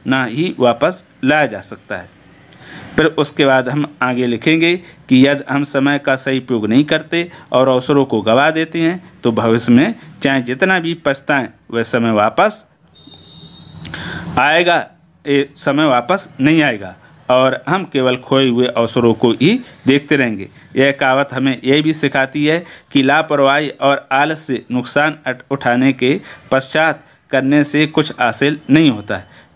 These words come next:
जो कार्य समय पर करने चाहिए उन्हें टालने या नज़रअंदाज करने से हम अनचाही स्थितियों का सामना करने को मजबूर हो जाते हैं। यानी अगर हम टालम टूल करते हैं, नज़रअंदाज करते हैं तो क्या होता है, फिर हमारे सामने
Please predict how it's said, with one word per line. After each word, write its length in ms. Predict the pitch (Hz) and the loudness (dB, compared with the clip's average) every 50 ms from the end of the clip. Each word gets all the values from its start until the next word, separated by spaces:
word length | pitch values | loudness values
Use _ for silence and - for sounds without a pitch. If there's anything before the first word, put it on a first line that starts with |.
| - | 0
जो 180 | - 147 151 147 | 2 4 4 2
कार्य 440 | 147 - 135 131 131 139 156 156 156 - _ _ - | 0 0 0 2 2 2 0 -2 -6 -10 _ _ -12
समय 320 | - - 139 143 151 151 | -4 -4 -2 0 0 -2
पर 200 | 143 - 143 135 | 0 -2 -4 -4
करने 340 | 135 - 131 131 135 147 156 | -2 -2 -2 0 2 0 0
चाहिए 360 | 156 156 151 147 147 156 156 | 0 0 -2 0 0 -2 -4
उन्हें 340 | 151 - 127 120 120 117 120 | -4 -2 -2 -2 -2 -2 -2
टालने 580 | - 135 127 123 127 139 143 156 160 151 156 - | -2 0 0 2 2 0 0 2 0 0 0 -2
या 120 | 120 120 113 | -2 0 0
नज़रअंदाज 920 | 110 110 113 110 120 135 147 143 143 - 123 117 107 101 107 113 123 120 | 0 0 0 0 0 0 0 0 -4 -6 -8 -6 -4 -2 0 0 -2 -2
करने 320 | - - 117 113 113 117 110 | -2 -4 -2 -2 -2 -2 -2
से 300 | - - 135 170 208 - - - - - - | 0 0 0 0 0 -4 -12 -20 -12 -6 -4
हम 260 | 127 147 151 156 - - - | -2 -2 -4 -6 -8 -4 -2
अनचाही 520 | 131 131 131 - 139 123 123 139 151 151 151 | -2 -2 0 0 0 0 0 0 -2 -4 -8
स्थितियों 500 | 120 - - 120 110 - 120 117 113 101 | -12 -10 -8 -10 -8 -4 -2 -2 -2 0
का 140 | - 113 101 | -2 -4 -4
सामना 400 | - - 113 110 113 123 143 151 | -2 -2 -2 0 2 0 0 0
करने 320 | 151 - 113 107 104 104 | -2 -4 -4 -4 -4 -6
को 300 | 98 107 127 170 214 - - 123 | -2 0 0 0 0 0 -4 -4
मजबूर 480 | 113 110 101 101 123 156 208 208 - - | -4 -4 -2 2 4 4 4 2 0 0
हो 120 | 139 170 | 0 2
जाते 320 | 151 135 113 107 - - 101 | 2 2 0 -2 -4 -10 -14
हैं। 140 | 92 90 - - - - - - - - - - | -14 -14 -18 -20 -20 -20 -20 -20 -20 -12 -6 -2
यानी 180 | 120 135 156 | 0 0 0
अगर 280 | 151 - 143 139 151 143 | 0 -2 -2 0 0 0
हम 160 | 151 156 151 151 - - | -2 -2 -6 -8 -6 -2
टालम 320 | 147 139 143 147 151 151 | 0 0 0 0 0 -4
टूल 220 | 147 151 147 143 139 | -4 -4 -2 -2 -2
करते 360 | 135 127 117 117 - - 151 | 0 -2 -4 -4 -2 0 2
हैं, 140 | 151 135 139 | 2 2 2
नज़रअंदाज 840 | 160 151 135 139 143 139 - - - - - 127 123 131 131 135 131 | 2 0 0 0 -2 -2 -2 -6 -14 -10 -6 -2 0 0 0 0 -2
करते 260 | - 131 127 - 160 | -4 -6 -6 -4 -8
हैं 80 | 151 151 | -8 -4
तो 40 | - | -2
क्या 120 | 180 170 | 0 0
होता 180 | 160 160 - 139 | 0 -2 -4 -8
है, 60 | - - | -2 0
फिर 100 | 135 131 | 0 0
हमारे 440 | 120 117 123 127 135 143 165 165 165 - - - - | 0 0 0 0 0 -2 -2 -6 -8 -12 -20 -16 -8
सामने 400 | - - 139 143 160 160 147 - | -2 -2 0 0 0 -4 -6 -4